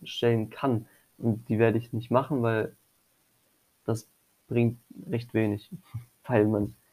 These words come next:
es nicht weiß. Es ist auch, darauf wird auch gar kein Fok-, Fokus gelegt.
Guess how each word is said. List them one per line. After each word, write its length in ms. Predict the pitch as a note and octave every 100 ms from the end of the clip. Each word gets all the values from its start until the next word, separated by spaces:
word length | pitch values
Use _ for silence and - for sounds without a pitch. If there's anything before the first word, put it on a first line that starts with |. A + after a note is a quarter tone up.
| _ _
es 160 | A#2 -
nicht 220 | G#2+ A2
weiß. 400 | G#2 G2 G2 _ _ _ _ _ _ _ _ _ _ _ _ _ _ _ _ _
Es 140 | A#2+ A#2
ist 160 | A#2+
auch, 280 | - A#2+ -
darauf 340 | - A#2+ C3 B2+
wird 120 | C3+
auch 100 | B2
gar 120 | B2
kein 180 | C3+ A#2+
Fok-, 380 | A#2+ D3 - F3+
Fokus 420 | D3+ C#3+ A#2+ -
gelegt. 440 | A2+ A2 A#2+ G#2+